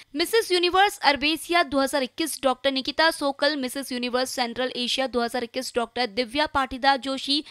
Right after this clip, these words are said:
मिसेस यूनिवर्स साउथ पैसिफिक एशिया दो हज़ार इक्कीस एडवोकेट कविता मोहरकर, मिसेस इंडिया गैलेक्सी महिलाओं के खिलाफ हिंसा को रोकने का समर्थन करती हैं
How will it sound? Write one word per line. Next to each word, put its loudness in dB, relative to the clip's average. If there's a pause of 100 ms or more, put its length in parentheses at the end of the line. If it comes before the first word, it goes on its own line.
(300)
मिसेस 0
यूनिवर्स 2
साउथ 4
पैसिफिक -6
एशिया -2
दो -4
हज़ार -6
इक्कीस -8
एडवोकेट -4
कविता -2
मोहरकर, -4 (400)
मिसेस 0
इंडिया 2
गैलेक्सी -2
महिलाओं -2
के -18
खिलाफ -2
हिंसा -6
को -6
रोकने -4
का -4
समर्थन -10
करती -8
हैं -4